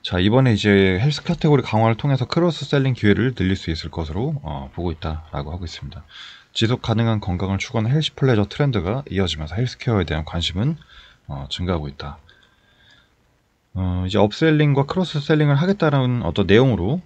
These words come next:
우리가 이제 보면 될 것 같습니다. 자, 그래서 올리브영의 어떤 그 헬스케어 또 소식을 전해드렸는데, 우리나라에서 이제 그 건강기능식품이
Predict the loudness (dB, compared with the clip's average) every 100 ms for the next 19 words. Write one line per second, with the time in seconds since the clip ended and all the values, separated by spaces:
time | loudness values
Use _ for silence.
0 | -10 -6 -4 -4 -6 -8 -8 -8 -4 -4
1 | -4 -4 -6 -6 -10 -10 -14 _ _ _
2 | _ _ _ _ _ _ _ _ _ _
3 | _ -20 -14 -8 -6 -4 0 2 2 2
4 | 2 0 0 -2 -2 -4 -6 -4 -4 -4
5 | 0 0 0 -6 _ _ -12 -6 -6 -4
6 | -2 0 0 0 -2 -2 -4 -6 _ _
7 | _ _ _ -20 _ _ _ 0 2 4
8 | 4 4 2 0 0 -4 -10 -2 2 4
9 | 2 0 0 0 -2 -6 -4 -2 -2